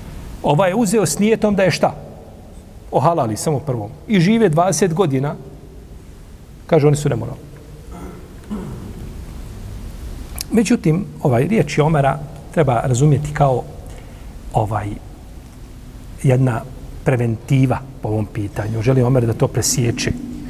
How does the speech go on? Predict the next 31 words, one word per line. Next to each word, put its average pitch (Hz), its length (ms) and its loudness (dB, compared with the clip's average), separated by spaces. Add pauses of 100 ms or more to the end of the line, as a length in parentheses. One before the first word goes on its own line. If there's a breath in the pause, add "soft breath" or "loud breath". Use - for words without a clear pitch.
(180 loud breath)
U 143 60 -2
protivnom, 160 340 4
Omer 147 180 6
je 131 80 6
tražio 143 460 6
opravdanje 135 800 2
onome 139 240 2
koji 139 220 0
imao 147 180 6
intimni 147 280 6
odnos 151 200 2
sa 139 120 2
ženom 147 320 6
sa - 160 2
ugovorom 180 460 4
koji 175 220 0
nije 185 160 2
bio 190 160 0
ispravan, 131 500 2
pa 143 80 2
se - 80 -2
to - 80 -2
tretiralo 185 360 2
nemoralom. 151 400 4 (2250 loud breath)
I 180 220 6 (100)
učenjaci 254 520 4
složen 190 280 6
da 165 80 4
neće 151 220 2
biti 120 160 -4
kamenovan 107 380 -8